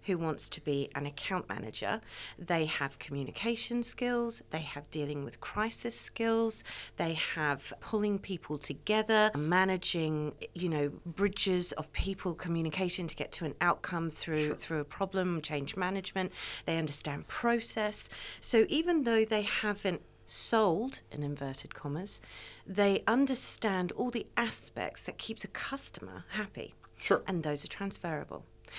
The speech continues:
Speaker 1: 'Cause you, you need, but you need skills that are transferable that might also not be able to be taught. You can be taught a lot of things.
Speaker 2: Yeah.
Speaker 1: But there are also some things that you come naturally with that heighten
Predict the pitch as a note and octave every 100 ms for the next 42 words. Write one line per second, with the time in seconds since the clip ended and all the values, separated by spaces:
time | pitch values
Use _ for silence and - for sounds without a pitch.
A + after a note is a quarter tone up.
0 | - - C4+ - - G#3+ G#3+ - F#3+ G#3
1 | A3 B3 D4 C#4+ - - - F#3+ G3 G#3+
2 | C4 C4 - A3 G#3 - - - F3+ E3
3 | - G3 F#3 D#3+ D#3 - - - F3 F3
4 | - - - - - F3+ F#3 F#3+ F#3 -
5 | G3 - F3+ F#3 - F3 E3+ - - D3
6 | - D#3+ - B3 G4+ E4+ - A#3+ - E3
7 | - - A#2+ F2 - - A#3 A#2+ F2 -
8 | - - - - G3+ A#3 A3 B3+ - A#3
9 | G3 - G3 F3+ F3+ E3+ - - - F3+
10 | F3+ - - D#3 C#3+ C#3+ C3+ - - -
11 | E3 - - - G3 - - A#2+ D#3+